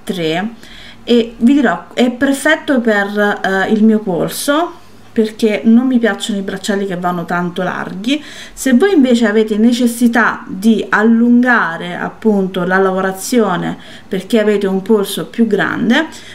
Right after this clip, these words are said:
potete tranquillamente utilizzare queste due, queste due asoline create appunto con la, con la canottiglia, ma anche con le quindici zero, ripeto, potete aggiungerlo, aggiungere qui nei laterali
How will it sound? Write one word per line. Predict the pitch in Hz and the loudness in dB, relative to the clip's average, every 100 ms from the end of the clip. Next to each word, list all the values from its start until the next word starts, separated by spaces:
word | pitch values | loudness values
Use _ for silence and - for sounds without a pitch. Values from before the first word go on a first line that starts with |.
| - | -4
potete | 370 381 220 196 | -2 0 2 2
tranquillamente | 226 247 269 302 240 175 170 | 2 2 2 2 2 0 -2
utilizzare | 202 254 285 233 190 - - | -2 0 4 4 4 0 0
queste | 240 233 - 254 | 2 2 2 4
due, | 240 285 226 175 165 190 - - | 4 4 4 2 0 -6 -12 -2
queste | 220 240 240 | 0 2 2
due | 269 | 2
asoline | 220 214 214 208 185 | 2 2 2 0 0
create | 208 214 190 190 | 0 2 0 -4
appunto | - 214 190 | -4 -4 -4
con | 180 185 | -4 -2
la, | 175 - - | -4 -6 -12
con | 190 185 175 | -6 -4 -4
la | 185 | -4
canottiglia, | 185 185 190 190 247 226 160 | -4 -4 -4 -4 -6 -4 -4
ma | 170 196 | -2 0
anche | 220 220 | 0 -4
con | 190 185 | -4 -4
le | 180 175 180 | -4 -4 -4
quindici | 185 185 190 196 | -4 -4 -4 -4
zero, | 190 170 165 | -2 0 0
ripeto, | 190 190 165 - 240 311 - - - - - | -2 -2 -4 -2 -4 -4 -10 -18 -18 -18 -6
potete | 349 359 220 208 - | -2 0 2 0 -2
aggiungerlo, | - 262 285 220 208 226 233 226 - | -2 0 2 2 2 4 2 0 0
aggiungere | 220 220 254 214 202 220 | 0 2 2 2 2 0
qui | 220 262 | 2 2
nei | 196 | 2
laterali | 214 240 359 240 170 196 240 - | 2 2 2 2 2 0 -2 -4